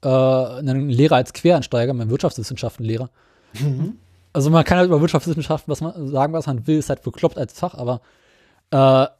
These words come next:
Speaker 1: das Fach selbst, wie es unter-, er es unterrichtet hat, war cool, weil es war halt ein bisschen was von Volkswirtschaftslehre,
Speaker 2: Mhm.
Speaker 1: aber halt auch unglaublich viel Politik und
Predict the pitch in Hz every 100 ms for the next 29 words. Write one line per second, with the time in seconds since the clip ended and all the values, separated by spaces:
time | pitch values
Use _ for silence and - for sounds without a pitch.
0 | _ _ - 127 - 156 135 160 170 -
1 | 147 170 180 170 156 147 135 156 - 123
2 | 123 123 - 143 117 - 131 131 127 -
3 | 175 - 151 - 131 131 - _ - -
4 | 131 131 - 170 185 - 170 170 175 190
5 | 240 _ _ _ 170 175 160 175 302 -
6 | 147 147 151 - 165 170 - - 196 185
7 | 175 165 - 170 175 _ _ _ _ _
8 | _ - - 160 160 - 208 - - -
9 | _ _ 160 139 151 139 -